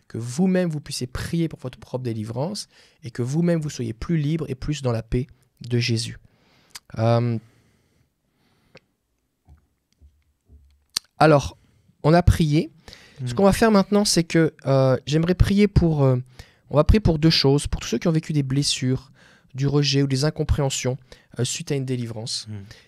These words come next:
Speaker 1: Et aussi, on va prier pour, euh, euh,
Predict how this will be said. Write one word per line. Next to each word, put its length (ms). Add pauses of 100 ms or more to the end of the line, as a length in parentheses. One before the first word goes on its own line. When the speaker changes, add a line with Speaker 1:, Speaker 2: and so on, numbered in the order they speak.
(120)
Speaker 1:
Et 200
aussi, 480
on 100
va 140
prier 480
pour, 600
euh, 600 (480)
euh, 460